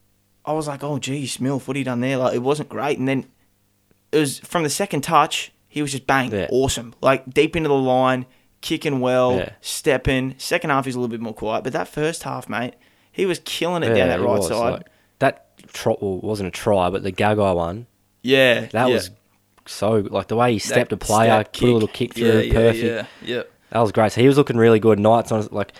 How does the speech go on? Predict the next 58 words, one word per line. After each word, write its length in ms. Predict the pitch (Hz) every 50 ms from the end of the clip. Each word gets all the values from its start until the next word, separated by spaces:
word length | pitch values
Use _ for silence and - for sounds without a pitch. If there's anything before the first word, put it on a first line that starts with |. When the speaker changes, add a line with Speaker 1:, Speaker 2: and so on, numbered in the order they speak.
| - _ _ -
Speaker 2:
with, 260 | - 123 - 113 117 - _
he 160 | - 113 123
should 180 | 117 - 131 104
be 80 | 110 110
in 80 | 101
the 60 | 101
team 180 | - - 101 95
next 180 | 98 92 - -
week, 200 | 98 90 - 92
like, 100 | 92 -
'cause 240 | - 90 85 - - _ _ _ _
he 160 | - 113 110
was 320 | 107 101 90 90 - - _ _ _ _ _ _ _
Speaker 1:
Yeah, 120 | - 123 127
well, 80 | 120
it's 80 | 120 -
Speaker 2:
showing 120 | 120 110
Speaker 1:
him 60 | 107
and 60 | 101 113
Speaker 2:
good 80 | 113 107 -
signs 140 | 117 107 104
of 20 | 98 101
Speaker 1:
Clifford. 60 | 95
Speaker 2:
attack, 260 | - - 107 95 -
which 140 | - 98 -
is 40 | -
what 80 | 101 92
they've 100 | 98 95
been 160 | 95 95 95
missing. 340 | 98 101 - - 87 87 85
So, 300 | - 95 87 87 87 85
yeah. 220 | - 95 87 85 82
Speaker 1:
That 100 | 90 120
was 120 | 120 123 110
good. 200 | 127 127 127 127
And 80 | 117
then 140 | 131 127 117
Ponga 280 | - 131 135 139 131 123
down 140 | 127 123
the 80 | 120 113
left 160 | 120 127 123
side 220 | - 127 123 123 123
as 100 | 117 123
well. 240 | 127 127 127 127
Speaker 2:
Yeah. 260 | 104 98 90 87 85 85 - _ _ _ - _ _ -
Speaker 1:
Was 140 | - 131 123
looking 260 | 139 135 - 131 127
good, 260 | 120 131 139 147 139 113
but 320 | - 127 123 123 - - _ _ _ _ _ _ _ _ _ _ -
for 140 | 123 120 127
me, 100 | 127 131
mate, 200 | 127 131 120 120
it 40 | 131
was, 240 | 143 160 143 - 131
it 40 |
was 100 | 131 131
Tyson 360 | - - - 165 170 - 135 113
Gamble. 420 | 107 120 135 156 - - - -